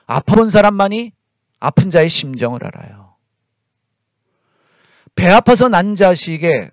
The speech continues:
그 마음, 엄마가 배 아파서 애를 낳아요. 그 남자들은 죽었다 깨나도 몰라요.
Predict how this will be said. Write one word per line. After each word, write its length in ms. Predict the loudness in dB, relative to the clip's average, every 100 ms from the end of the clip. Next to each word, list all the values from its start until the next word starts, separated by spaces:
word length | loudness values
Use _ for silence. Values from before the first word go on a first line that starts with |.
| _
그 600 | -14 -10 -8 -8 -8 -6
마음, 400 | -2 0 -2 -6 _ _ _ _ _ _ _ _ _ _ _ _
엄마가 400 | -4 -2 0 0
배 180 | 0 0
아파서 480 | 0 -2 -4 -6 -8 -2
애를 300 | 0 0 -2
낳아요. 340 | -6 -12 -18 _ _ _ _ _ _ _
그 100 | -2
남자들은 540 | -2 2 2 2 -2
죽었다 460 | -10 0 0 2 -2
깨나도 380 | -2 -4 -4 -6
몰라요. 400 | -8 -12 -16